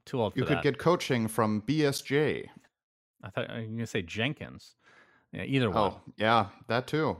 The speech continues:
Speaker 2: Uh, he
Speaker 1: So,
Speaker 2: has great laning.
Speaker 1: yeah, that,
Speaker 2: He
Speaker 1: that was
Speaker 2: hooks
Speaker 1: a
Speaker 2: the creeps into the trees so he doesn't have to lane.
Speaker 1: You know, I, I thought he was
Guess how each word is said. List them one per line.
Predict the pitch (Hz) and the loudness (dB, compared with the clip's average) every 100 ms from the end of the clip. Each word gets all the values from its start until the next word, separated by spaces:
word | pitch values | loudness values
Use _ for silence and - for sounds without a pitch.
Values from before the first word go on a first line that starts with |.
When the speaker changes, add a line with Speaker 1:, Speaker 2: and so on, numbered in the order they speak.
| - - | -8 -6
Speaker 2:
Uh, | |
he | 92 | 4
Speaker 1:
So, | 160 151 147 143 | 8 10 8 6
Speaker 2:
has | 120 | 4
great | 123 107 | 2 4
laning. | 113 127 123 78 151 - - | 2 4 2 0 -6 -8 -2
Speaker 1:
yeah, | 131 | 4
that, | 151 | 6
Speaker 2:
He | 160 | 10
Speaker 1:
that | 196 | 10
was | 180 | 8
Speaker 2:
hooks | 165 | 4
Speaker 1:
a | |
Speaker 2:
the | |
creeps | 127 143 123 | 0 -2 -2
into | 127 113 | -4 -2
the | 113 | -4
trees | - 147 143 117 | -4 -2 0 0
so | - | -2
he | 110 | -2
doesn't | 110 107 | -2 -2
have | - 110 - | -4 -4 -4
to | - | -2
lane. | 110 120 110 - - _ | 0 0 -2 -10 -20 _
Speaker 1:
You | 160 | 0
know, | 160 | 4
I, | 151 151 - - _ - | 6 4 2 -12 _ 0
I | 135 | 2
thought | - 170 196 | 6 8 8
he | 180 | 8
was | 175 147 | 2 2